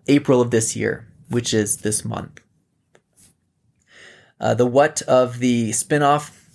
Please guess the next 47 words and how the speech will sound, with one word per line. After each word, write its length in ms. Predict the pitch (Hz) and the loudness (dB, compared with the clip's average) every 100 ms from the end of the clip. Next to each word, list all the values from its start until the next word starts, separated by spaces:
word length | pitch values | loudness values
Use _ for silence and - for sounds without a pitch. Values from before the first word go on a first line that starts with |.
| - - - | -20 -16 -2
uh, 140 | 123 | 0
we 80 | 117 | 2
don't 120 | 147 | 0
have 240 | 147 147 131 | 2 0 0
as 400 | 131 127 - - - | 0 0 -2 -10 -8
many 260 | 135 143 | -2 -2
details 400 | 139 147 151 131 | 0 0 2 2
as 180 | 123 123 | 0 -2
we'd 140 | 120 | -4
like 300 | 120 139 147 | 0 0 2
right 140 | 156 151 | 0 0
now 260 | 143 147 | -2 -2
because 760 | 143 117 113 120 113 113 110 - | -4 -8 -2 2 4 2 0 -6
Fortress 500 | - - 127 123 117 | -8 -4 -2 -2 -4
has 300 | - 117 107 | -2 -2 0
not 360 | 120 120 123 - | -2 2 2 0
released 520 | 117 117 117 113 - | -2 0 0 0 0
their, 340 | 120 110 110 - - - _ _ _ _ _ - 269 | 2 2 0 -6 -20 -20 _ _ _ _ _ -20 -10
uh, 140 | - 53 117 | -8 -6 -8
ten 460 | - 135 131 127 - - | 0 0 0 -6 -12 -2
or 140 | 117 | -2
Form 340 | 117 131 120 | 0 0 0
ten 440 | 113 - 135 180 175 - | -2 2 2 2 -6 -10
to 240 | - 120 | -4 -2
the 80 | 110 | -2
public 380 | - 139 165 160 | 0 0 0 2
yet. 280 | 170 196 - _ - - _ - | 0 0 -8 _ -20 -20 _ 2
Back 280 | 143 139 147 | 2 2 0
on 220 | 131 127 | 0 0
twenty 300 | - 156 151 | 0 0 2
December 420 | 139 147 139 135 | 2 2 2 0
twenty 260 | - 139 123 | 0 -2 -2
twenty-one, 720 | - 120 110 120 131 120 131 | -2 -2 -2 0 2 0 -2
they 160 | 123 120 | -2 -2
did 400 | 117 143 156 156 | 0 2 2 0
submit 640 | - 123 120 131 - - | -2 -2 -2 -2 -4 -6
a 220 | 131 110 | 0 0
confidential 600 | 110 - 135 123 127 - | 0 -2 -2 0 -2 0
Form 320 | 117 - 117 113 | -4 0 -2 -2
ten 380 | - 123 117 | -2 0 0
registration 720 | 113 113 113 117 113 110 117 | 2 0 0 -2 0 0 -4
statement 480 | 110 - 135 131 127 | -2 0 0 -2 -6
with 140 | 117 113 | -6 -6
the 140 | - | -4
S 200 | 110 - | -2 -2
C 180 | - 107 | -4 -2
C, 380 | - - - | -2 -2 -4